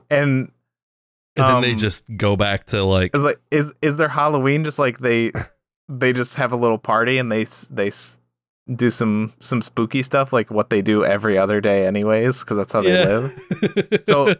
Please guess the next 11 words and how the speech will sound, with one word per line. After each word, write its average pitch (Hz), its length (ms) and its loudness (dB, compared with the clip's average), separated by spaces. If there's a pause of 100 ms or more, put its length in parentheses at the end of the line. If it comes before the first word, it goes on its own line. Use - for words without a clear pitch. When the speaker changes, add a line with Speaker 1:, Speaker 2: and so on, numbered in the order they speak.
(140)
Speaker 1:
so - 320 -2
my 147 240 0
thinking 143 400 -2
was 123 180 -2
that, 113 280 0
like, 107 320 0 (280)
maybe 147 240 0
they 139 240 0
also 123 480 0
kind 110 300 -2
of, 95 260 -4